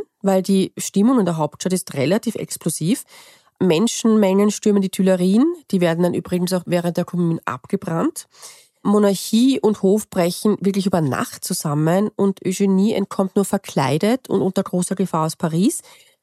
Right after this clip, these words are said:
Teilweise wird sie versteckt von loyalen Unterstützern und sie wird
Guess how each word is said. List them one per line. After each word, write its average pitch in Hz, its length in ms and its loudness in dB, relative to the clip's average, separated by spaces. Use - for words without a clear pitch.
Teilweise 190 440 2
wird 202 160 2
sie 202 260 2
versteckt - 540 -4
von 202 160 -2
loyalen 180 420 2
Unterstützern 185 800 0
und 202 180 0
sie 214 160 -2
wird 202 220 0